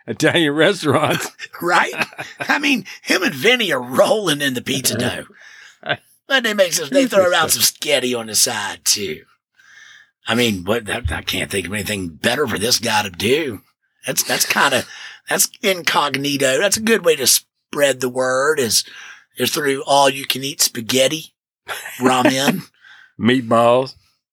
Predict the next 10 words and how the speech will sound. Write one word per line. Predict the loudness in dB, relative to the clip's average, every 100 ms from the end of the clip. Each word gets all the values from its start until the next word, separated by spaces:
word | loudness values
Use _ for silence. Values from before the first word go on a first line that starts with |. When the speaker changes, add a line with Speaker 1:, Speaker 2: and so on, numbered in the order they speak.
| _ _
Speaker 2:
Ramen. | -6 -4 -6 -6 -10 -12 -16 _ _ _ _ _ _ -8
Speaker 1:
Ramen. | -2 2 4 2 0 -2 -4 -8
Speaker 2:
Yeah. | -10 -10 -14 -20 -18 -16 2
So | 4 4
in | 2
case | 2 2
y'all | 2
haven't | 4 2 0 -2
noticed, | -2 0
that's, | 0 0